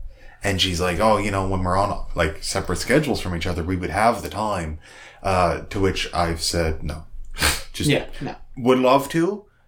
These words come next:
Speaker 1: Yes, we kind of have the time, but no, we actually don't, and we don't have the space. Let's not do this. Uh, as, as much as I would love a little puppy, no.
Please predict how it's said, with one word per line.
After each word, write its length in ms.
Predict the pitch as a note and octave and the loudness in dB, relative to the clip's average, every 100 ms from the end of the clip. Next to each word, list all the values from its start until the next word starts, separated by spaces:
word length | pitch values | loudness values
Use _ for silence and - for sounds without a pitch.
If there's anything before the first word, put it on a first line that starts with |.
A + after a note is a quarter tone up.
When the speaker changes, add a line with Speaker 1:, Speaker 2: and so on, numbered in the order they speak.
| _ _ | _ _
Speaker 1:
Yes, 800 | - G2+ A2+ F3 G3 - - - - | -12 0 2 2 0 -2 -4 -8 -4
we 120 | A#2+ | 0
kind 440 | A#2 - A#2+ C3+ F3+ | 0 0 2 4 4
of 140 | F#3 | 2
have 220 | F3 F3 E3+ | 2 0 -2
the 60 | |
time, 460 | E3 D3+ D3+ D3+ D3 | 0 2 2 0 -2
but 280 | C3+ A2 - | -2 -4 -6
no, 360 | G2+ G2+ A#2+ B2+ | 0 4 6 4
we 280 | A#2 G#2 | 0 -2
actually 600 | E2 G2 - - - B2 A2+ | 0 0 0 -2 -4 -4 -4
don't, 340 | G2+ G2+ G#2 | -4 -4 -6
and 100 | F#2 | -10
we 80 | F2+ | -6
don't 180 | F2+ F#2+ | -4 -4
have 160 | G2 | -6
the 60 | F#2+ | -6
space. 460 | - - E2+ D#2+ - | -6 -2 -2 -2 -4
Let's 200 | E2 - | -6 -4
not 160 | D#2+ D2+ | -4 -4
do 100 | A1+ | -8
this. 320 | - - - - - - - _ - - - _ - | -12 -12 -14 -18 -20 -20 -20 _ -20 -20 -20 _ -8
Uh, 340 | D2+ F2 D#2+ D2+ | 0 4 4 2
as, 160 | F#2+ F#2 | -2 -2
as 180 | F#2 F#2 | -2 0
much 240 | F#2+ F2+ | 0 0
as 120 | F#2+ | -2
I 40 | F#2 | -2
would 140 | F#2 | 0
love 140 | F2+ E2+ | 0 0
a 20 | |
little 180 | E2+ E2+ | 0 -2
puppy, 520 | - D#2+ - - - | 0 0 0 -4 -6
no. 340 | F2 D#2 - | -4 -4 -6